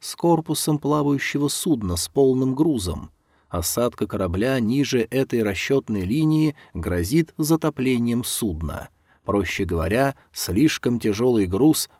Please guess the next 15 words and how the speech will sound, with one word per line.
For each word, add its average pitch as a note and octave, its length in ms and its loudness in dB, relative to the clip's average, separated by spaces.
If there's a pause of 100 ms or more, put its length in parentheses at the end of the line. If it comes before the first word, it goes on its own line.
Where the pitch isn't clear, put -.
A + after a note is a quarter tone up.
потопит A2+ 560 -2
корабль. D#2+ 640 -4 (1080)
Гидростатическое D3 1160 0
давление. A#2+ 760 0 (280)
Давление C#3 640 2
столба B2+ 480 -2
жидкости D#3 720 2 (160)
над E3 160 2
условным C3 720 2
уровнем. F2 580 -2 (340)
В F2 180 -2
данном G#2+ 380 4
случае G2 760 0
гидростатическое C3+ 1120 0
давление F#2+ 720 2